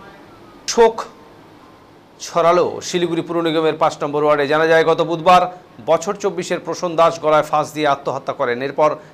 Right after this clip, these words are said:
শিলিগুড়ি থানার অন্তর্গত খালপাড়ার ফাঁড়ির পুলিশ এই মৃতদেহ ময়নাতদন্ত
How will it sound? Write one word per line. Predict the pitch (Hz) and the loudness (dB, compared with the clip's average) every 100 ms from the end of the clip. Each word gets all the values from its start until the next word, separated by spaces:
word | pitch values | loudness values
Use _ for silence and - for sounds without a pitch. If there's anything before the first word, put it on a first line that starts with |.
| - | -14
শিলিগুড়ি | - 196 190 185 | -8 -4 -2 -2
থানার | 180 180 170 | -2 -2 -2
অন্তর্গত | 170 165 170 165 | -2 -2 -4 -4
খালপাড়ার | 160 160 160 156 147 | -2 0 0 0 0
ফাঁড়ির | 160 151 139 | -2 -2 -6
পুলিশ | 165 170 170 - - - | -6 -4 -4 -10 -20 -14
এই | - 160 | -6 -2
মৃতদেহ | 175 190 170 160 | -2 -2 -2 -2
ময়নাতদন্ত | 160 151 151 147 143 | 0 -2 0 -2 -2